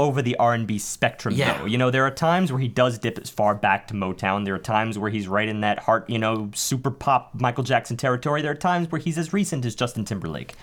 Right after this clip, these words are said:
Speaker 2: Yeah.
Speaker 1: And, uh, there are times also throughout the album where he drifts more to one of those styles. Sometimes he's all at once, sometimes he's just in a certain era of it.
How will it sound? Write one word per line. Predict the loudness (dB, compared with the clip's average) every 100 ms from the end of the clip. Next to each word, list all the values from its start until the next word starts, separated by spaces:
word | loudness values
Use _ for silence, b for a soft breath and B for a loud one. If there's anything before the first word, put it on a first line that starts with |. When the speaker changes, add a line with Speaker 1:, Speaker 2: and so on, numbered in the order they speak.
| B B -2
Speaker 2:
Yeah. | 4 6
Speaker 1:
And, | 6 4
uh, | 6 6 4 -2
there | -8 -6 0 2
are |
times | 2 2 2 -2 -4
also | 0 0 2 2 2
throughout | 0 4 4 4 0
the | 2 6
album | 6 4 0 0
where | 0 0
he | -2
drifts | -2 -4 -6 -18 B B B
more | -2 2 2 2
to | 0 -2
one | 0 2 2
of | 2 0
those | -2 -2
styles. | 0 2 4 2 -2
Sometimes | -2 0 0 0
he's | 2
all | 4 4
at | 4
once, | 0 -2 -2
sometimes | -4 0 0 0 -2
he's | -4
just | -4 -4
in | -4
a |
certain | -2 -2 -2 -2 2
era | 2 2 -2
of | -6
it. | -6